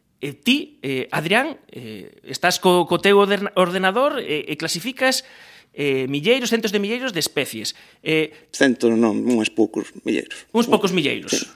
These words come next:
Speaker 1: Bueno, uns poucos milleiros. E eses datos,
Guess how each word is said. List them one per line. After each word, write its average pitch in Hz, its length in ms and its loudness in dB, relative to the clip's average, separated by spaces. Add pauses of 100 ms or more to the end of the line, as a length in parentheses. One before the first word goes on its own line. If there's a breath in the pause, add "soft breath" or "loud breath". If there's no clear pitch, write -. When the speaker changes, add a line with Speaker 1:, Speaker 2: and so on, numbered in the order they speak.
Speaker 1:
Bueno, 117 160 -12
uns 120 80 -14
poucos 185 240 -4
milleiros. 135 400 -6 (320 soft breath)
E 180 240 -8 (160)
eses 262 240 0
datos, 320 480 -4